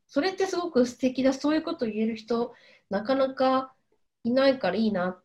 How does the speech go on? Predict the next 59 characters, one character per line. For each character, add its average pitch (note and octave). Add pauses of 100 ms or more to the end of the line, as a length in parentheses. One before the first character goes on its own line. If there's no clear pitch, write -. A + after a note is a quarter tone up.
て F3
思 F#3+
う -
ん F#3+
だ F3
け F#3
ど、 A3+ (500)
ま A#3+
あ、 A3 (600)
私 C4
の C#4+
過 C#4+
去 B3+
の、 F#3 (500)
あ F#3
の、 F#3
ダ G3+
メ B3+
男 C4
歴 A3
か F3
ら E3
言 F#3+
う -
と、 G3+
<laughs> - (360)
な B3+
ん -
か、 - (1120)
な C#4+
ん C#4
か、 G3 (800)
「ど A#3+
う D#4
せ D#4
僕 D#4+
は B3
こ C4
ん C4+
な C#4+
ん D4+
だ C4+
か A#3+
ら、 F3 (680)
君 A#3
は B3+
こ D4
う D4
な A3
ん F3+
だ E3+
ね」 B3
み B3
た F#3+
い E3+
な F3
感 G#3
じ G#3+
で、 B3+